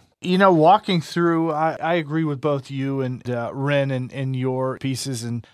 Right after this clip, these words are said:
how there is still some gaps in her life that, that are unknown of, uh, to be able to fully unwrap the three pillars, so to speak. I mean, I think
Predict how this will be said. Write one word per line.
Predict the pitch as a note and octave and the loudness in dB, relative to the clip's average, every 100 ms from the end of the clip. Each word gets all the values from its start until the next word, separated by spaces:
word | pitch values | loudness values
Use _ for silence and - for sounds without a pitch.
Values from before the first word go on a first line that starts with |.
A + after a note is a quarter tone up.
| _ - | _ -4
how | C#3 D3+ | 2 4
there | C#3+ D3 | 4 2
is | C#3+ | 0
still | - D#3+ E3+ D#3 - _ _ _ | 0 0 0 -2 -8 _ _ _
some | - E3+ D3+ | -4 0 0
gaps | D3+ D3+ E3 - - - - _ _ _ _ | 2 2 2 -2 -6 -8 -12 _ _ _ _
in | E3 | -2
her | D3+ D3 | 0 2
life | C#3+ C#3+ C#3 | 2 2 0
that, | C#3+ C3+ - | -2 -2 -4
that | C3 C#3+ | 0 2
are | C3+ C3 | 2 0
unknown | C3+ C3 C3+ C#3 C#3 | 0 0 0 0 0
of, | B2+ A#2+ A2 | -2 -4 -4
uh, | C3+ C3 - C3 | -4 -4 -4 -6
to | C#3 | -2
be | D3 | 0
able | D#3+ D3+ | 0 0
to | B2+ | -4
fully | - D#3 E3+ F3 F3 E3+ D3+ _ _ _ _ - | -4 -2 2 2 2 -2 -6 _ _ _ _ -6
unwrap | D3+ D3 C#3 C#3+ D#3 - _ _ C3+ | -2 0 2 2 0 -4 _ _ -10
the | C3+ | -10
three | - E3 | -4 -2
pillars, | - - D#3 D#3+ D3+ | -2 0 0 0 0
so | D#3 | -2
to | C#3 | -2
speak. | - D3 C#3+ | 0 -2 0
I | D3 | 0
mean, | C#3 - | -2 -2
I | C#3+ | -2
think | D3 | -2